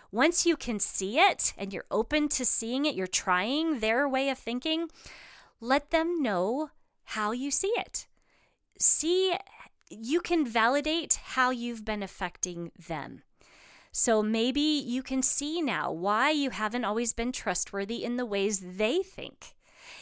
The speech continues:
Even if you can't be that way or do those things, you can at least say, "I can see why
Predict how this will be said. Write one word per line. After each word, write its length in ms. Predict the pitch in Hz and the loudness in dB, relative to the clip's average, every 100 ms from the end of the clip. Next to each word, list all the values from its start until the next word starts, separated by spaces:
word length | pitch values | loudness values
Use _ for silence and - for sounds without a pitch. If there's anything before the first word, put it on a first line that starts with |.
| - | -8
Even 400 | 277 370 427 269 - | 0 2 2 0 -4
if 160 | 262 247 | -6 -2
you 120 | 262 | -4
can't 600 | - 302 285 269 196 180 | 0 2 2 0 -6 -6
be 240 | 240 311 | -2 0
that 240 | 269 170 170 | 4 2 2
way 200 | 165 - | -4 -4
or 160 | 185 | -6
do 320 | 185 254 302 | -4 -2 0
those 300 | 311 240 202 | 2 2 4
things, 340 | - 160 170 208 | 2 -2 -6 -6
you 120 | 240 | -6
can 220 | - 226 | -6 -4
at 140 | 208 226 | -4 -2
least 360 | 320 370 - | 0 0 0
say, 600 | - - 233 190 175 180 - - - - - - - | 2 4 4 2 2 -2 -8 -18 -20 -20 -20 -18 0
"I 120 | 247 | 0
can 200 | 277 262 | 2 0
see 320 | 254 - 226 233 | 4 2 2 -6
why 680 | 202 185 196 233 285 311 | 4 6 6 4 0 -4